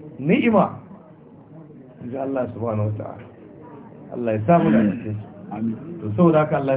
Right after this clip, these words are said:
Speaker 1: ce, "Wattaqu yawman la tajzi nafsun an nafsin shay'a." Ku ji tsoron wani yini da zai zo da wata rai ba ta iya tallafa ma wata rai da komai. Wala yuqbalu minha adlun, ko ba za a karbi wani abu na fansa a hannun wannan ran ba.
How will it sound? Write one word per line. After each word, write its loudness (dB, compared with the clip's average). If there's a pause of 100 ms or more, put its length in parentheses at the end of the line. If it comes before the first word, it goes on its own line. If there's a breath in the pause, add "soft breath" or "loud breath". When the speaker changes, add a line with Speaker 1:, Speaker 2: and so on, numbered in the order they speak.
Speaker 1:
ce, -4
"Wattaqu -2
yawman -2
la 0
tajzi -6 (180)
nafsun -2 (360)
an 0
nafsin -2
shay'a." -2
Ku -4
ji 0
tsoron 2
wani 0
yini 4 (580)
da -6
zai -4
zo -4
da 0
wata 0
rai 2
ba 4
ta -2
iya -2
tallafa -2
ma -4
wata -4
rai -4
da -4
komai. -4 (580)
Wala 4
yuqbalu 0
minha 4
adlun, -2
ko -4
ba -2
za 2
a -2
karbi -2 (460)
wani 2
abu 0
na -2
fansa 2
a 0
hannun -2
wannan -2
ran 0
ba. 0